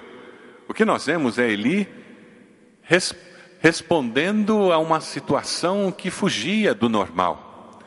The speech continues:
Eli se deixando usar para ajudar alguém a perceber a chamada de Deus. Eli percebeu que o Senhor estava chamando o menino. Eli é instrumento de Deus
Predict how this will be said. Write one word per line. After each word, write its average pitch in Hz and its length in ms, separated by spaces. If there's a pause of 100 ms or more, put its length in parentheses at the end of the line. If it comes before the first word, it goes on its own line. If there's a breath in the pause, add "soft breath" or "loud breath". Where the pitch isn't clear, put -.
(360 loud breath)
Eli 165 480
se - 240
deixando 175 560
usar 147 920
para 165 140
ajudar 156 600
alguém 175 480
a 214 80
perceber 170 680
a 160 60
chamada 123 520
de 127 140
Deus. - 640 (460 loud breath)
Eli 160 280
percebeu 202 1200
que - 200
o 160 80
Senhor 156 800
estava 165 420
chamando 135 640
o - 20
menino. 107 480 (1400 loud breath)
Eli 143 560
é 143 120
instrumento 151 1040
de 147 120
Deus - 680